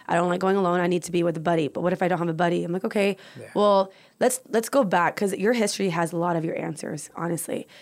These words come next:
Speaker 1: So in the past, I'm like, "What has helped you? What makes you sore? What, what makes you feel that you had a great workout and you felt toned and tight, and how were you eating?" She explained all that to me. I'm like, "Okay, so you used to go to a certain class." She, I think she went to bar or something, or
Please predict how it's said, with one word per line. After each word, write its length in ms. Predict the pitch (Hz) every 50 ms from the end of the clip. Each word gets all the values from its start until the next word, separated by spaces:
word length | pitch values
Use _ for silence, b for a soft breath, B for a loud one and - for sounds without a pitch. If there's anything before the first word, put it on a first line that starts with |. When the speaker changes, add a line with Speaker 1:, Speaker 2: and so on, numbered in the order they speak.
| B B
Speaker 1:
So 140 | B - 202
in 60 | 202
the 80 | 226 247
past, 340 | 240 - 208 202 196 190 -
I'm 60 | 202
like, 100 | 196 180
"What 260 | 170 170 185 226 254
has 200 | 240 233 220 180
helped 300 | 175 175 185 180 180 -
you? 140 | 185 180 170
What 300 | 170 165 180 196 - - -
makes 240 | 190 196 190 - -
you 80 | 190
sore? 280 | 180 - - 196 185 175
What, 200 | 175 175 - -
what 180 | 180 185 - -
makes 180 | 180 180 -
you 60 | 196 185
feel 260 | - 185 180 180 180
that 140 | 180 175 -
you 100 | 170 180
had 120 | 185 180 170
a 80 | 160 B B B B B B B
great 260 | - 190 196 196 -
workout 360 | 185 196 196 196 - 196 180
and 100 | 170 185
you 60 | 180
felt 360 | 175 - 185 185 175 - - - _ _ _ _ _ _ - _ _ _ _ _ -
toned 380 | - - 196 190 196 190 196 190
and 160 | 165 170 170
tight, 360 | - - 185 190 185 180 - -
and 140 | 165 170 165
how 140 | 170 175 165
were 80 | 170
you 140 | 170 170 147
eating?" 360 | - - 196 190 185 175 165 165 B B B B B B
She 140 | B - -
explained 460 | 196 - - - - 190 185 196 196
all 120 | 180 165 160
that 160 | 170 - -
to 80 | - 170
me. 100 | 170 170
I'm 80 | 180 170
like, 140 | 180 185 - - _ _ _ _ _ _ _ _ - -
"Okay, 400 | 214 214 226 190 185 196 208 208 B B B
so 120 | B - 208
you 60 | 208
used 180 | 208 220 220 -
to 100 | 208 208
go 380 | 196 196 185 180 180 180 180
to 140 | - - -
a 40 | 190
certain 260 | 185 - 202 196 214 214
class." 260 | - 185 175 170 -
She, 100 | - 190
I 160 | 180 - -
think 160 | 170 208 202 -
she 80 | -
went 120 | 202 190 -
to 60 | 190
bar 400 | 175 160 170 165 165 165 165 - -
or 60 | - 170
something, 400 | - - 175 170 170 175 165 165
or 140 | 160 151